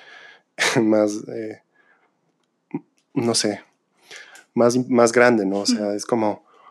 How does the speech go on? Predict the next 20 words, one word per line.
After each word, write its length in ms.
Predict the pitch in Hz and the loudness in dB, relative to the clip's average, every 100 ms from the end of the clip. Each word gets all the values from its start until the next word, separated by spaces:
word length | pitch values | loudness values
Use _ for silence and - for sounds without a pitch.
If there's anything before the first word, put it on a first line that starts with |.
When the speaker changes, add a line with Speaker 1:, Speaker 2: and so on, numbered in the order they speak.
| - _ _ | -20 _ _
Speaker 1:
porque 260 | 123 - 208 | -4 -2 -2
Speaker 2:
Ujú. 100 | - | -2
Speaker 1:
te 100 | - | 2
ganas 260 | 117 135 139 | 6 6 8
un 120 | 143 | 6
respeto, 500 | 131 - 131 135 117 | 4 2 2 2 2
¿no? 240 | 104 110 113 | 0 -2 -4
Y, 100 | 113 | -4
y, 220 | 117 123 127 117 | -6 -6 -6 -6
y 100 | 131 | -4
sientes, 600 | - 127 131 127 - - _ _ _ - | 0 2 4 2 -2 -6 _ _ _ -4
"Realmente 540 | 123 127 123 123 127 | 0 2 2 0 0
soy 360 | - 117 127 - _ _ | 2 2 0 -6 _ _
capaz 380 | - 110 113 120 | -4 0 2 2
de 60 | 120 | -2
reflejar 400 | 107 101 110 117 | -4 -6 -4 0
el 80 | |
amor 220 | 110 104 113 | 0 -2 -2
de 100 | 101 | -2
Dios. 400 | 120 123 - | -2 -2 -10